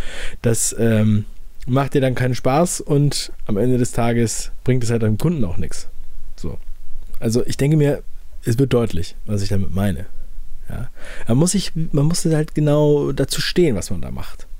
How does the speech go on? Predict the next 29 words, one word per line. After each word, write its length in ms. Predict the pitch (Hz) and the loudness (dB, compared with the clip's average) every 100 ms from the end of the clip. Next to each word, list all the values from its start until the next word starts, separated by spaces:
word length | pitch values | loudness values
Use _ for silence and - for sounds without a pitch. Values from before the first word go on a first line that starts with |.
| - - - - - | -8 -8 -8 -8 -8
Auch. 280 | - - - - - - - | -6 -2 0 2 2 2 2
Weil 220 | 101 101 | 2 2
ich 100 | 120 | 2
auch, 180 | 120 - - - - - - - - | 2 2 2 -2 -2 -4 -4 -4 -4
äh, 80 | |
man 260 | 113 123 123 | 2 2 2
hat 100 | 180 | 2
ja 100 | 175 | 2
auch 40 | 123 | 2
nichts 180 | 123 | 2
davon, 460 | - 110 127 156 214 - - - - - - - | 0 0 0 0 0 2 2 0 -4 -8 -6 0
weil 140 | 120 | 2
es 160 | 131 131 | 2 2
würde 140 | 143 | 2
ja 100 | 135 | 4
rauskommen, 680 | 120 147 151 123 110 98 87 | 4 2 2 2 2 2 0
wenn 120 | 87 | 0
man 180 | 98 98 | 0 0
dann 280 | 98 95 92 - - - - - - - - - | 0 0 0 0 0 0 0 2 2 0 -6 -2
lügt 320 | - 135 - | 2 2 2
oder 240 | - 104 98 | 0 2 2
betrügt, 460 | 104 - 135 - - | 2 4 2 0 -4
ja. 180 | 82 117 - - - - - - - | -2 0 0 -2 -8 -6 -6 -6 -4
Und, 380 | 101 104 101 - | 0 2 2 0
ähm, 500 | 98 98 98 92 90 87 | 0 2 2 2 0 -2
auf, 180 | - 92 | -4 -4
auf 160 | - 101 | -4 0
lange 220 | 101 92 | 0 0
Sicht. 360 | 85 - - | -2 -6 -8